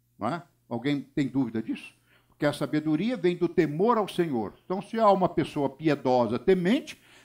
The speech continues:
Deus visita essa pessoa com dom de sabedoria.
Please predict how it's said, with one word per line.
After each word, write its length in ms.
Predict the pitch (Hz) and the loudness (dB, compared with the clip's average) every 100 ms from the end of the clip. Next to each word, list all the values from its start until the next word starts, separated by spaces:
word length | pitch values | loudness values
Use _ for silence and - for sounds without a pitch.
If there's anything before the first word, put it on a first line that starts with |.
| _ | _
Deus 320 | 143 202 214 | 4 4 4
visita 580 | 190 240 127 214 330 185 | 0 0 2 2 4 0
essa 180 | - 175 | -4 -4
pessoa 420 | 160 - 165 202 | -6 -6 -4 -2
com 180 | 208 349 | -4 -4
dom 200 | 180 180 | -4 -4
de 80 | |
sabedoria. 520 | 190 190 208 160 151 | -4 -4 -4 -4 -4